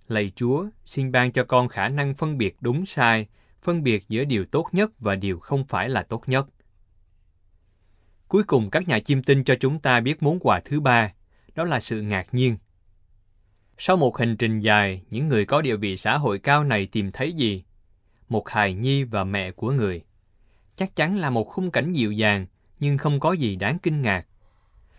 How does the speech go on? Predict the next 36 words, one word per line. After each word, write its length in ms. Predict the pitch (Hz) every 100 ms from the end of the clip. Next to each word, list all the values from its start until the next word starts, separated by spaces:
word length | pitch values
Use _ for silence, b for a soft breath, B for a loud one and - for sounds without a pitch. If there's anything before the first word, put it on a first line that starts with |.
| -
Họ 140 | 123
không 260 | - 185 180
gặp 160 | 127 -
các 140 | 202 214
thiên 220 | 196 180
thần 340 | - 113 95 95
như 100 | 156
những 240 | 127 139
người 160 | 139 95
chăn 240 | 135 147
chiên 260 | 147 156 131
đã 100 | 110
gặp, 220 | 123 98 _ _ _ _ _ -
nhưng 200 | 147 151
họ 220 | 139 104
gặp 180 | 101 95 -
Chúa 260 | 127 143
trong 200 | 190 165
sự 160 | 156 113
nghèo 260 | 107 98 87
khó. 400 | - 110 160 214 _ _ _ _ _ _
Có 140 | - 202
lẽ 240 | 143 117
họ 180 | 160 110
đang 200 | 139 170
mong 220 | 180 175
đợi 180 | 127 104
một 200 | 104 -
đấng 220 | 120 180
Messiah 580 | 156 143 - 151 143 139
đầy 180 | 110 95 -
quyền 300 | 101 87 135
năng 200 | 147 139
và 140 | 95
phi 220 | - 151
thường, 300 | 147 117 92